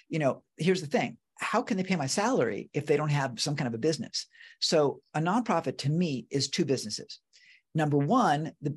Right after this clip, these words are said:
the first business is the, is the mission and, and what they're supporting. So again, whether it's, it's, it's the environment or women, battered women, or whatever it may be, right?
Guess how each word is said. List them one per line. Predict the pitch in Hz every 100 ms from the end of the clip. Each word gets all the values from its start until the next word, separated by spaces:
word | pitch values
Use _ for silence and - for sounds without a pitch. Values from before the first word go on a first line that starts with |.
| -
the |
first | 139 185 190
business | 139 131 139 -
is | 147 143
the, | 127 143 135
is | 143 135
the | 151
mission | 151 151 160 156 - -
and, | 139 139 131 113 -
and | 135 135 123
what | 143 139
they're | 139
supporting. | - - 131 87 - _ _
So | - 151 143
again, | 139 135 117
whether | 123 110
it's, | 107 -
it's, | 123 - -
it's | 123 113 -
the | 123
environment | 127 170 185 175 165 151 139 -
or | 117 110 107 87 - _ _ - _
women, | 135 170 175 160 156 151
battered | 139 131 127
women, | 147 165 151 147
or | 127 120 110
whatever | - 208 254 175
it | 139
may | 131
be, | 120 -
right? | 113 127 -